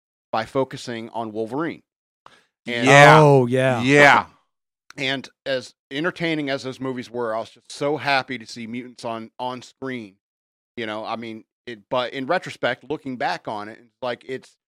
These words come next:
Speaker 1: I understand that Wolverine is the most popular character in the X-Men and all the fanboys love him, but, you know, I would, a lot of it was all based from his,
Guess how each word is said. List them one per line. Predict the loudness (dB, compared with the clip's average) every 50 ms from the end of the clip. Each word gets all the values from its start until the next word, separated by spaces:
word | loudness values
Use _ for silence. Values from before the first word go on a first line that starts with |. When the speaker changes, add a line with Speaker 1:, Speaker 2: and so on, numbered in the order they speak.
| _ _ _
Speaker 1:
I | -2 -2 0
understand | 0 -4 -4 -6 -10 -6 -6 -4 -2 -2 -4
that | -4 -8 -12 _ _ _ _ _
Wolverine | -2 -2 0 0 -2 -2 -2 -2
is | -4 -6 -6
the | -8
most | -8 -8 -10
popular | _ -4 -4 -4 -4 -4 -6 -6 -6 -6
character | _ 0 0 0 0 0 -4 -6
in | -6
the | -4 -2
X-Men | -4 -4 -6 _ _ -10 -10 -10 -10
and | -10 -6 -4
all | -2 -2 -2
the | -2 -6
fanboys | -8 _ -4 -2 -2 -4 -2 -2 -2 -2 -2
love | 0 0 0 0 0
him, | -2 -10 -14 _ _ _ _ _ _ _ _ _ _ -2
but, | -2 -2 0
you | -2 -4 -4
know, | -2 -2 -2
I | 0 0 0
would, | 0 0 -2 -6 -12 _ _ _ _ _ _ _ _ _ _ _ _
a | -10
lot | -4 0 2 2 2
of | 2 0
it | -2 -6 -8 -10 -10
was | -10 -10 -10 -4 -2
all | 0 0 0
based | 0 -2 -4 -4 -4 -6
from | -10 -10 -12
his, | -10 -10 -12 -12 -12